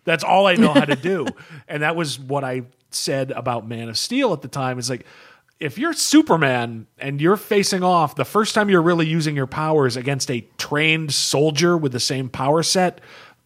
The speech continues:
Speaker 1: you take whatever advantage you can get to make it stop, 'cause you don't know what else to do.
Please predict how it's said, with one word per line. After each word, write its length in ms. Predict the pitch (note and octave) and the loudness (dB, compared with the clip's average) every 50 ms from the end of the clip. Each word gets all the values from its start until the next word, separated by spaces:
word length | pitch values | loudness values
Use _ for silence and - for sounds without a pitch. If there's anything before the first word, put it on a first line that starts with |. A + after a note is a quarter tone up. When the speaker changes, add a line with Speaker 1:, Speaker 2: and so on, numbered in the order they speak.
| _ _ D#3 D3+ | _ _ -16 -8
Speaker 1:
you 120 | D3+ E3 D#3 | -6 -6 -6
take 400 | D3+ - - - C4 C4+ C4+ - | -6 -4 0 0 0 0 0 0
whatever 420 | E3 D#3 D#3+ E3 E3 D3+ D3+ C#3 C#3 | 0 2 2 2 2 2 0 0 0
advantage 720 | C#3 C3 C3 B2 A2+ B2+ C3+ D3 D3+ C#3+ D3 B2 A#2 G#2 | -4 -6 -8 -8 -4 -2 -2 -2 -2 -2 -4 -6 -6 -6
you 60 | A#2 | -8
can 220 | A2+ - A#2 A#2 A#2 | -8 -8 -10 -8 -4
get 280 | B2 B2+ A#2+ - - - | -4 -4 -4 -4 -10 -14
to 60 | A#2+ | -12
make 240 | A2 A2 A2+ A2 - | -8 -8 -8 -8 -8
it 180 | G#2 - - - | -12 -10 -6 -4
stop, 500 | - - - - B2+ G#2 F#2+ - - - | -4 -4 -4 -4 -6 -6 -8 -10 -12 -6
'cause 200 | - D3+ C3+ C3+ | -4 -2 -2 -2
you 80 | E3 F3 | 0 2
don't 220 | E3+ E3 E3+ D3+ | 2 2 2 2
know 120 | D3+ D3 C#3+ | 2 2 4
what 160 | C#3 C3 B2 | 4 4 2
else 260 | B2 A#2+ A2 - - | 2 0 0 -4 -8
to 120 | - - B2+ | -10 -12 -16
do. 420 | A2 G2 G2 B2 A#2 G2+ - - | -10 -2 2 2 2 2 0 -6